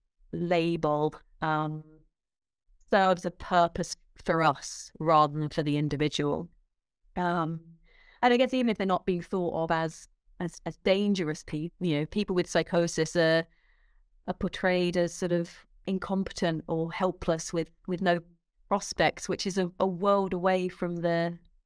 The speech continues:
from the truth. Um, you know, we've seen real progress in how the achievements of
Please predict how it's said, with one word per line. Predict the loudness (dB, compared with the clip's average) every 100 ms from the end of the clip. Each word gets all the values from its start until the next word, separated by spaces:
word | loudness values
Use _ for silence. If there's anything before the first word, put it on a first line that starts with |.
| _ _
from | -2 -2
the | -2
truth. | 0 2 2 -4 -20 _ _ _ _ _ _ -4
Um, | 0 2 2 -2 -10 -12 -4
you | 0
know, |
we've | 0
seen | 2 4
real | 4
progress | 4 2 2 2 0 0
in | -4
how | -2 0 0 -2 -8 _ _ -4
the |
achievements | -4 -2 -2 -2 -4 -4
of | -8